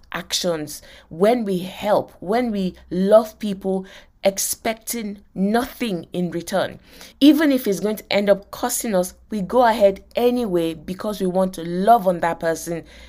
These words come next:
God is always there. That's my second powerful idea from that chapter. Now, the last one is this. After Naomi agreed for Ruth to go with her and they arrived back in Judah, people came, started greeting her,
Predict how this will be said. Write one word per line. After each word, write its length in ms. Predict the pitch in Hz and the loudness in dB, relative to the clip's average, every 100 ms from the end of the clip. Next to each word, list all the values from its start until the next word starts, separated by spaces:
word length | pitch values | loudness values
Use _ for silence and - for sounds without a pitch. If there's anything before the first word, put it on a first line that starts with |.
| - 147 | -18 -10
God 340 | 139 202 202 202 - | 4 6 6 4 -10
is 280 | 165 165 - | -8 -6 -4
always 400 | - 170 170 165 | 2 2 2 -2
there. 300 | - 294 - - | -4 -4 -4 -2
That's 240 | 196 - | -2 -2
my 140 | 196 175 | -4 -4
second 680 | 180 - 196 196 190 185 - | -6 -4 -4 -2 -4 -4 -8
powerful 500 | - 196 190 190 170 | -4 -4 -2 -2 0
idea 460 | 160 156 156 156 - - - - | -2 0 0 0 -4 -20 -20 -20
from 480 | - - 180 165 - - | -14 2 4 4 -4 -16
that 460 | 175 175 170 - - | -2 -2 -2 -6 -10
chapter. 500 | - - - - - - - - | -4 -4 -4 -10 -10 -20 -20 -2
Now, 200 | 208 220 | 2 2
the 160 | 196 | 2
last 540 | 214 220 254 311 294 - | 2 4 4 4 2 -4
one 300 | 214 208 208 | -4 -2 -2
is 300 | 175 165 139 | -2 -2 -2
this. 560 | 143 170 - - - - - _ | 0 0 0 -10 -12 -14 -20 _
After 440 | - 247 254 247 254 | 0 2 2 2 4
Naomi 440 | 220 196 208 208 | 4 4 4 2
agreed 460 | 185 180 - 247 254 | 2 2 2 -2 0
for 220 | 208 185 | 2 2
Ruth 420 | 196 269 302 - | 2 0 -2 -8
to 80 | - | -8
go 220 | 165 196 | -2 2
with 160 | 190 185 | 2 0
her 280 | 185 170 175 - - | 2 2 0 -8 -4
and 160 | 185 185 | 0 4
they 100 | 180 | 6
arrived 580 | 180 180 202 214 190 147 | 6 10 10 10 4 -2
back 300 | 180 180 - | 0 0 -4
in 180 | 180 151 | -8 -4
Judah, 360 | 190 185 180 | -2 0 0
people 300 | 180 254 269 | -2 -4 -4
came, 420 | 262 - 233 220 220 - - | -6 -2 -2 -2 -6 -14 -18
started 520 | - 226 220 233 190 | -4 -2 0 0 0
greeting 380 | 190 208 202 190 | -2 -6 -2 -2
her, 280 | 196 180 | 2 2